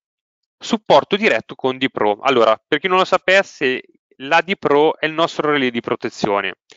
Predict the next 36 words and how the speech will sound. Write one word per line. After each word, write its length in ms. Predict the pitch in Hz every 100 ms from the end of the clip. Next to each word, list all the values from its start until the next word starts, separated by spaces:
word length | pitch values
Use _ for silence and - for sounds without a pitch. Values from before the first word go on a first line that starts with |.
| _
che 360 | - 117 101 _ _ _
ovviamente 600 | 127 120 151 196 214 120 -
tutte 240 | 127 127
le 60 | 117
schede 280 | - 143
di 80 | 135
controllo 840 | 120 123 113 160 160 160 160 170 - _
hanno 320 | 139 139 127
la 100 | 120
possibilità 760 | - - 120 117 110 131 135 - _ _ _ _ _ _ _ _ - - - _ _ _
di, 140 | -
hanno 680 | - 143 165 120 110 71 - _
una 140 | 110
possi-, 300 | - - -
non 160 | 117 156
è 80 |
che 120 | - 107
hanno 120 | 110
la 80 | 107
possibilità, 460 | 107 113 107 92
hanno 220 | 131 147
integrato 540 | 113 - 151 170 165 143
le 100 | 117
protezioni, 840 | - 123 131 - 127 110 110 117 -
le 120 | 127
protezioni 480 | 123 113 123 - 117
di 60 | 110
generatore, 520 | 120 151 143 120 117
protezioni 460 | 117 107 - 113
di 100 | 113
rete, 260 | 110 104 113
come 220 | - 107
avevo 140 | 107 107
fatto 260 | 113 -
vedere 240 | 107 104 107
precedentemente. 960 | - - 104 104 - 101 90 90 -